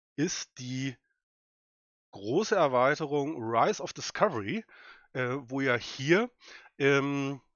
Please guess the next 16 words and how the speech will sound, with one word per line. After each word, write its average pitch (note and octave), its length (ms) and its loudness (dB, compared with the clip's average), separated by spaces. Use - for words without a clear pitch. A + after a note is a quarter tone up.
nur C#3+ 560 2
drin C#3 420 -2
steht, D#3 500 -2
ja, C3+ 180 4
Starships - 520 -2
level F3 320 -2
with F#3+ 180 -10
you. F#3+ 240 -4
Äh, B2 120 0
das - 220 -4
hatten F3+ 220 -4
wir F3+ 80 0
ja F3+ 120 0
schon F3 200 -2
mal, E3+ 380 0
ähm, C3 640 -6